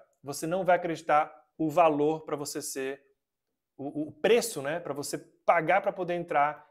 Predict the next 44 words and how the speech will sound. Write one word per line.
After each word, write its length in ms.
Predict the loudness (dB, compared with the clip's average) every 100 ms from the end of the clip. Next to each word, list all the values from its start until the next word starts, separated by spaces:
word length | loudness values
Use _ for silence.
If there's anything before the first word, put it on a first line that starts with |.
| -14
e 60 |
ter 140 | -4 -2
acesso 360 | -2 -4 -4
a 20 |
isso 160 | -6 -8
tudo. 320 | -10 -8 -8
Você 60 | -2
vai 120 | 0
fazer 180 | 0 -2
um 80 | -2
único 200 | -4 2
pagamento 520 | 4 4 0 -2 -2
ali 100 | -2
pra 140 | -2
ter 80 | -2
a 40 |
sua 120 | -4 -6
assinatura. 600 | -4 -6 -6 -4 -4 -6 _ -14
É 20 |
um 80 | -6
plano 220 | -4 -2
anual 600 | 2 4 4 2 -6 _
e 40 | -14
você 180 | -8 -6
não 80 |
vai 100 | -4
acreditar 280 | -4 -2 -2
o 40 | 0
valor. 340 | -2 -4 -12 _ _ _ _ _ -16
Nove 720 | -8 2 6 6 6 -4 -8 -14 _
nove 640 | -12 -4 0 0 -4 -12
sete, 580 | -10 -8 -6 -10 -16 -20 _ _ _
tá? 260 | -6 -6 -6 _ _ -8
Por 240 | -6 -6
nove 580 | -10 0 4 4 2 -2
nove 380 | -2 -2 -2 -4
sete, 560 | -4 -2 -4 -6 -20 _ _
você 300 | -14 -10 -6
vai 160 | -2 -4
ter 160 | -2 -4
o 80 |
seu 220 | -2 -4 -4
acesso 640 | -4 -2 0 0 -2 -10
Platinum 580 | -4 -2 -2 -6 -16